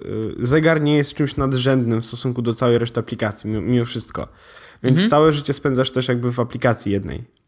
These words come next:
Speaker 1: mm, co też jest mylące. No i fakt, że masz dwa sposoby na operowanie, nie? Wiesz, jakby ten Digital Crown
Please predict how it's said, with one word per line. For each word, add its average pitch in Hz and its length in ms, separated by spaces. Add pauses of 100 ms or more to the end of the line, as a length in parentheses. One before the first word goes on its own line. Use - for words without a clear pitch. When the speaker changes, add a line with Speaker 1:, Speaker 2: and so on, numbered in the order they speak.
(100)
Speaker 1:
mm, 107 540
co 131 120
też 123 180
jest - 140
mylące. 101 480 (600)
No 139 80
i 143 60
fakt, 160 340
że 143 140
masz 143 240
dwa 135 320
sposoby 139 440
na 127 120
operowanie, 123 540
nie? 104 180
Wiesz, 113 220
jakby 107 340
ten 107 300
Digital 110 360
Crown 123 520